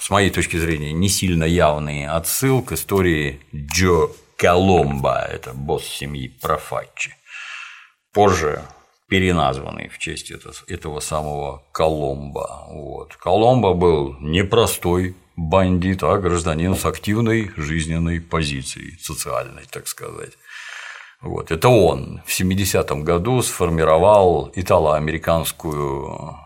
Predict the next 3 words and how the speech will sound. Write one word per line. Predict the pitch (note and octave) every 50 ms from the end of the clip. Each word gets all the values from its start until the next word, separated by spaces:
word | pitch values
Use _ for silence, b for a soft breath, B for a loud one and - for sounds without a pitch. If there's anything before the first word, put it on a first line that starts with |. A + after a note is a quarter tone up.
| - - -
лигу | E2+ F2 F#2 A2 A2 G#2 G2 F#2 D#2+ D2+ D2+ D#2+ D#2+ - _ _ _ _ _ _ _ _ _ _ _ D#2
за | D2 D2+ E2+ F2+ F#2+ G2 F#2+ - - _
гражданские | - D2+ D2+ D#2 D#2 C#2 - - D2+ C#2+ C#2+ D2 D2 - - - D2+ C#2 C#2 C#2 C#2 C#2